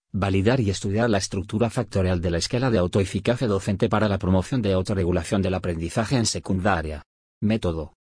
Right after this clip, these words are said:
Se utilizó un plan de diseño de tipo instrumental. Para la validación del instrumento se empleó la metodología de jueces expertos, y luego se efectuó una entrevista cognitiva de la escala en tres profesores de secundaria por bola de nieve. Para el estudio de la estructura de la escala,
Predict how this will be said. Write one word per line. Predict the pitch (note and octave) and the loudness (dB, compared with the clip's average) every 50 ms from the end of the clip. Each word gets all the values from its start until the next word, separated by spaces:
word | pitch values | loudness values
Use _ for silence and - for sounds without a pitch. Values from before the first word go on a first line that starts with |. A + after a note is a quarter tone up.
| _ _ _ _ _ - | _ _ _ _ _ -8
Se | - - A2 | -2 0 0
utilizó | G2 - F#2+ G2 G2 - - C#3 | 0 0 0 0 0 2 2 2
un | C3+ A#2 | 2 2
plan | - G#2 G#2+ G#2 F#2 | 2 2 2 2 2
de | F#2+ F#2 | 2 2
diseño | F#2 F#2 F2 - - A2 G#2+ G#2+ | 0 0 0 0 0 2 2 2
de | F#2 F2+ | 2 2
tipo | - - G2+ - B2 A2+ | 0 -2 -2 0 2 0
instrumental. | F#2+ - - - F2 E2+ E2 D#2+ - E2+ D#2+ D2 - - _ _ _ _ _ _ _ - | 0 0 -2 -4 -4 -4 -4 -4 -4 -6 -6 -6 -8 -14 _ _ _ _ _ _ _ -4
Para | - F#2 F2+ F2 | -2 -2 0 0
la | F#2 E2+ | 0 0
validación | D#2+ D#2+ D2 D#2 E2+ F2 F2 E2+ - G#2+ G#2+ | -2 -2 -2 -2 -2 -2 -2 -2 0 2 2
del | G#2 G2 F#2+ | 2 2 2
instrumento | F#2+ F#2+ - - - A2+ F#2+ G#2 G#2+ A2 - A#2+ | 0 0 -2 -2 0 0 2 2 2 2 2 0
se | - - E2+ | -2 -2 -2
empleó | E2+ D#2+ G#2 G2+ A2+ A#2+ | 0 0 2 4 4 4
la | G#2+ F#2 | 2 2
metodología | F2 E2+ - A#2 A2 G#2 G2 F#2 F2 - A2+ A2+ A2 G2+ | 0 0 2 4 4 4 4 2 2 2 2 2 4 4
de | G2 | 2
jueces | F#2+ - - B2 B2 - - C3 - | 0 0 0 0 0 0 -2 -2 -2
expertos, | A2+ - - - F#2 E2 - - F#2 G2 - - - _ _ _ | -2 -2 -2 -4 -4 -4 -4 -4 -4 -4 -6 -8 -10 _ _ _
y | A2+ A2 G#2 | -2 2 4
luego | A2+ A#2+ A#2+ B2 | 4 4 4 4
se | - - | 2 0
efectuó | G#2+ - G2 F2+ G2 - G#2 A2+ B2+ | 0 0 -2 -4 -2 0 2 4 4
una | A#2+ A2+ A2 | 6 4 4
entrevista | G#2 F#2 - G2 F#2 F2+ F#2+ F#2+ - G2+ F#2 | 2 0 -2 -4 -2 -2 -2 -2 -4 -4 -2
cognitiva | - F2+ F2+ F2 - - A2+ A#2 A#2 | 0 0 0 0 0 0 0 2 2
de | G2 F#2 | 2 0
la | F2+ F2 | 0 -2
escala | - - - A2+ G#2+ G2+ | -2 -2 0 0 0 0
en | F2+ F2 - | 0 -2 0
tres | - F#2+ - - | 0 -2 -2 -2
profesores | - G2+ F#2 - F#2 E2+ - B2+ B2 B2+ A#2 G2+ | -4 -4 -4 -2 -2 0 2 2 2 2 2 0
de | G2 | 0
secundaria | - - G#2+ - - A2+ G2+ A#2 A2+ B2 B2 - | 0 0 0 0 2 2 2 4 2 2 0 0
por | - G#2+ F#2 | -2 -2 0
bola | F#2+ A#2+ C3 B2+ A2 | 2 4 4 4 4
de | F#2 F2 | 2 0
nieve. | E2 D#2+ D2 C2+ C2+ C2+ - - _ _ _ _ _ _ _ - | -2 -4 -6 -8 -10 -12 -16 -18 _ _ _ _ _ _ _ 0
Para | A2+ G2+ G#2+ G2+ | 0 2 2 0
el | F#2 | 0
estudio | F2+ - - C#3 C3 C3 A#2 | -2 0 2 4 4 4 4
de | G2+ F2+ | 2 2
la | E2+ E2 | 0 0
estructura | D#2+ - - G2+ F2+ - - A2+ A2+ A#2 | -2 -4 -4 -6 -4 -2 2 2 4 4
de | G#2+ G2 | 4 4
la | G2 G2 | 2 0
escala, | - - - E2+ D2+ D2 C#2+ - - | 0 -2 -6 -8 -8 -10 -12 -16 -18